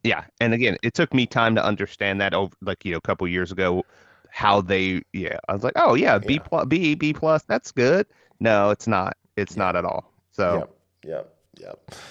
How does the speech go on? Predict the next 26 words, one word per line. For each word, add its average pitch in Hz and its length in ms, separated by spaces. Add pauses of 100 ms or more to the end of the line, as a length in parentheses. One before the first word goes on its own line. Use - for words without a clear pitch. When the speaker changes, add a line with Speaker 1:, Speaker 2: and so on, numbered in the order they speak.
(220)
Speaker 2:
So, 76 400 (460)
um, 147 520 (400)
so - 180
yeah, 208 200
I 143 60
mean, 185 180
we're 185 140
gonna 202 160
see 185 240
what 180 160
happens. 143 420
We're 135 80
gonna 147 160
keep 143 260
tracking 123 540
this. 131 400 (120)
Um, 95 480 (1400)
you 117 140
know, 104 300 (480)
maybe 160 340
the 170 240
only 127 320
saving 113 400
grace 90 340
it 101 120
has 90 580